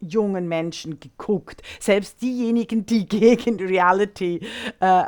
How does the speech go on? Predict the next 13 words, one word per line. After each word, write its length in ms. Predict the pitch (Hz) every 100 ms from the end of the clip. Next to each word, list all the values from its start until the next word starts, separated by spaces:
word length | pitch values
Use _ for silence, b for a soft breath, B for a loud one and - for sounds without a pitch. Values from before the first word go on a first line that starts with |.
| 180 175
äh, 40 |
Formate 720 | - 196 185 170 165 196 185
sind, 580 | 170 196 196 165 139 -
weil 160 | 156 156
sie 140 | 160
dann 260 | 156 156 -
kommentieren. 680 | 165 160 147 190 196 147 -
Das 180 | 151
weiß 180 | 165 196
ich 80 | 202
von 140 | 196
meinen 300 | 190 185 190
Studierenden. 760 | - 180 190 220 214 190 147